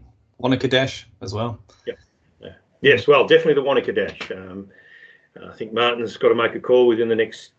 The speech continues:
Speaker 2: five to ten days about whether he's gonna hold it or not. Uh, it's still a month away, but, uh, the organisation to run an event like that does take a while. So I know he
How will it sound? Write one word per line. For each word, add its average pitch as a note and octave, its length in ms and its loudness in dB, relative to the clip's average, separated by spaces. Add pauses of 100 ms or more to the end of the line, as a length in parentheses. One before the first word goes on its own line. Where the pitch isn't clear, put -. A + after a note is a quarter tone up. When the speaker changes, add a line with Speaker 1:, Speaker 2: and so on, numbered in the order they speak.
(140)
Speaker 2:
five A2 320 0
to - 80 -10
ten A2 260 -2
days B2 420 4
about G#2+ 280 2
whether G#2+ 160 0
he's F#2+ 100 -6
gonna G#2+ 160 -2
hold B2 220 4
it A#2+ 100 2
or A#2+ 100 4
not. C3+ 320 -4
Uh, G2 240 -2
it's - 140 -20
still G2+ 160 -2
a G2 60 -2
month B2+ 280 0
away, A2+ 280 2
but, - 360 -2
uh, G2 280 -6 (180)
the A2 100 2
organisation G#2 960 2 (560)
to F#2+ 100 -6
run B2 240 4
an G#2+ 100 4
event G2+ 300 -2
like G#2 180 -10
that G2+ 200 -10
does A2+ 220 -2
take A2 240 -2
a G2+ 60 -4
while. G2+ 280 -2
So G2 340 -10
I G2+ 60 -10
know A2 220 -2
he F#2+ 200 -6